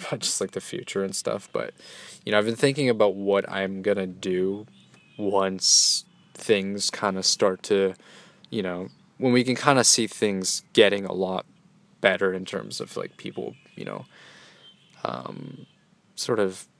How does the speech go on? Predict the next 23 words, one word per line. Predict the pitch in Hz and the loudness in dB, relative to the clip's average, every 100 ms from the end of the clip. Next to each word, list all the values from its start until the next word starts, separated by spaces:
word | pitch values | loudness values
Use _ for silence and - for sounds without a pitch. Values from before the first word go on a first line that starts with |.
| _ _ | _ _
people | - 120 113 | 0 4 4
being | 107 101 | 4 0
able | 95 98 | 0 0
to | - | -2
get | 92 123 - 98 | -6 -6 -2 0
back | 101 90 - | 0 -2 -4
into, | 92 - | -6 -6
like, | 95 - | -6 -6
a | |
public | - 175 - - | -2 0 0 -2
space | - - - - | -4 -6 -6 -8
and | - | -10
whatnot, | - - - 50 - - - | -12 -12 -12 -10 -12 -16 -6
um, | 107 - - - - _ _ _ _ _ _ _ _ - - _ | -6 -6 -12 -16 -20 _ _ _ _ _ _ _ _ -20 -20 _
in, | 107 | -8
in | 95 107 | -6 -4
a | 98 | 0
safe | - 95 - | 2 2 0
manner, | - - - - - | -8 -8 -8 -8 -6
right? | - - | -8 -8
Like, | - - - - - - - - _ _ - | -12 -14 -20 -20 -20 -20 -20 -20 _ _ -4
I | 110 | -2
think | - 120 101 - | 2 0 0 -10